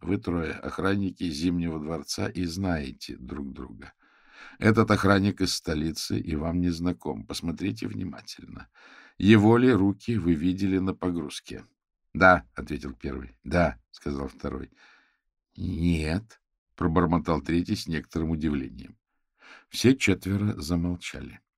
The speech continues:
От них отчетливо повеяло страхом. «Прежде вас допрашивали поодиночке?» «Да», — хором ответили охранники. После тщательного допроса удалось восстановить лишь примерный рост поддельного охранника.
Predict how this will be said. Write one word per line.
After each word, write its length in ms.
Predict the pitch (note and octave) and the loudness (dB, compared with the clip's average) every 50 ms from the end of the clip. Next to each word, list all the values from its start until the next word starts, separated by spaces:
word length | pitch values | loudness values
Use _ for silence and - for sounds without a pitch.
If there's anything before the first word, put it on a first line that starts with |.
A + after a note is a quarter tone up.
| _ _ _ _ | _ _ _ _
От 180 | - - - - | -8 -6 -4 -2
них 200 | F2+ E2+ - G2 | -4 -2 0 -2
отчетливо 500 | F2 - - - D#2 - - E2+ E2+ E2 | -2 -2 -4 -6 -6 -4 -2 -2 -2 -2
повеяло 540 | - - E2+ D#2 C#2+ D2 D2 D2 C#2+ D2+ D2+ | 0 -2 -2 -2 -2 -2 -4 -4 -6 -8 -8
страхом. 680 | - - - - - - - - - - - - _ _ _ _ _ _ _ _ _ _ - - - - - - _ _ | -10 -12 -12 -14 -14 -14 -14 -16 -16 -18 -18 -20 _ _ _ _ _ _ _ _ _ _ -20 -20 -20 -20 -20 -20 _ _
«Прежде 400 | - F2+ F2+ F#2 F#2 F2+ E2 F#2+ | -4 2 2 4 4 4 4 4
вас 500 | F#2+ F#2 F#2+ F#2 F2+ - - - - - - _ _ _ _ _ | 6 6 4 4 2 0 -6 -8 -10 -12 -16 _ _ _ _ _
допрашивали 760 | - - F2+ F2+ - - E2 F2+ E2+ - - E2 E2 E2+ E2+ - | -6 -4 -4 -4 -2 0 0 0 0 0 0 -2 -2 -2 -4 -4
поодиночке?» 840 | - - - D#2+ D#2+ D#2 - - - - - - - _ - - - _ _ _ _ _ _ _ _ _ - - _ _ | -6 -8 -10 -8 -8 -6 -6 -6 -6 -6 -8 -10 -12 _ -18 -20 -20 _ _ _ _ _ _ _ _ _ -20 -20 _ _
«Да», — 400 | - D#2 E2 G#2 G#2 G2 G2 F#2 _ _ | -6 0 6 8 8 8 8 4 _ _
хором 340 | _ - - F2 F2+ G2 G2 | _ -6 -2 0 0 0 0
ответили 420 | F#2+ - - C#2+ - - D2 D2+ | -2 -4 -8 -12 -10 -8 -8 -8
охранники. 640 | D#2 D#2 - - - - - _ _ _ _ _ _ _ _ _ _ _ _ _ _ _ _ _ _ _ _ _ _ _ _ - | -8 -10 -12 -16 -18 -20 -20 _ _ _ _ _ _ _ _ _ _ _ _ _ _ _ _ _ _ _ _ _ _ _ _ 6
После 340 | - E3 E3+ - C#3+ D3 C3 | 6 6 8 8 6 6 8
тщательного 640 | B2 - D3+ D3+ C3+ A2+ C3 B2 A#2 A#2+ A#2 A2+ A2+ | 8 6 6 6 6 6 6 6 6 6 6 6 6
допроса 480 | G#2 A2+ A2 A#2 B2+ C#3+ C3+ A#2 - | 6 6 4 4 2 2 2 2 2
удалось 480 | G#2 G2 F2+ G2 G2+ A#2 B2 A#2+ A#2 - | 0 2 4 4 4 4 4 2 0 0
восстановить 720 | F#2 G2 A2 A2 - - - F#2+ F#2+ F#2+ G#2 A#2 A2+ A#2 | 0 0 0 0 -2 -2 -2 0 2 2 2 2 2 2
лишь 280 | G#2 G2+ G2 - - _ | 2 2 2 0 -2 _
примерный 600 | - G2 G2+ G2 A2+ A#2+ A#2+ A2 G#2+ A2 G#2 G#2+ | 0 2 2 4 4 4 4 4 4 4 4 4
рост 380 | A2+ A#2+ A2+ A2+ - - - - | 4 2 2 0 -2 -6 -8 -2
поддельного 800 | - F2 D#2+ D2 C#2 C#2 C#2 F2+ F2 D#2 C#2+ D2 D2+ D2 D2+ D2+ | -2 -2 0 -2 -6 -4 0 0 0 0 0 -4 -2 0 0 -2
охранника. 720 | D2+ - - E2 E2 D2 C2+ B1 A1+ A1+ - - A#1 - | -2 -2 -4 -6 -6 -6 -6 -10 -12 -14 -14 -16 -16 -16